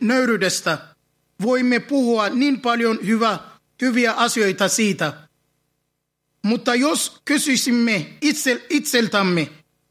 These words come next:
että olemmeko nöyriä, tai jos meiltä kysyttäisiin, että olemmeko nöyriä,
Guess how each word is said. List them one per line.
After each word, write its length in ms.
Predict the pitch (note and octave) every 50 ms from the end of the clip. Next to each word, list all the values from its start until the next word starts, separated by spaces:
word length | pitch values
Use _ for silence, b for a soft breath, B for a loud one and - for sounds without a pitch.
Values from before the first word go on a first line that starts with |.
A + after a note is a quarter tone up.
| _ _ _ _ _ _ _ -
että 300 | G#3+ - - A3+ G3+ -
olemmeko 500 | - A#3+ B3 B3 B3 A#3 - - A3+ G#3
nöyriä, 540 | G#3 A3+ A#3+ A#3 G#3+ F3+ E3+ D#3+ D#3 C#3 - - - _ _ _ _ _ _ _ _
tai 220 | - G3+ G3 G3 F#3
jos 280 | A3+ B3+ B3+ B3+ -
meiltä 340 | A3+ A3+ A3+ G#3+ - G#3 G3
kysyttäisiin, 680 | G3+ A#3+ A3 - A3 F#3+ - - G3 F#3+ D3 G3 F#3+ G3+
että 340 | G3+ F#3+ - G#3 F#3+ F3+ - B B B B -
olemmeko 500 | A#3 B3 B3+ C4 B3+ A#3+ A3 - A3+ G#3
nöyriä, 520 | G3+ A3 A#3 A3 G#3 F#3 E3 D#3 D3 C3